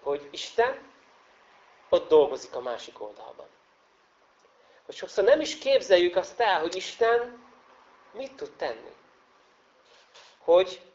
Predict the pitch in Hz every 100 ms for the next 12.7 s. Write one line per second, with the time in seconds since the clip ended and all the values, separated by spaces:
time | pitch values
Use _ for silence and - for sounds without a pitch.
0 | _ _ _ _ 226 240 208 190 170 160
1 | 190 208 208 190 175 175 175 160 151 143
2 | 127 123 156 151 143 135 123 123 120 -
3 | 127 117 113 110 107 104 101 - _ -
4 | - 160 185 180 170 160 156 147 139 135
5 | 127 117 117 120 135 151 - - 269 165
6 | 127 127 120 131 147 - - - - 185
7 | - - 339 233 143 - 127 - 120 -
8 | 110 107 - - _ _ _ _ _ _
9 | _ - - 262 156 156 147 165 139 123
10 | 120 123 131 123 123 123 117 104 131 120
11 | - _ _ _ _ _ _ _ - -
12 | 285 143 135 147 156 -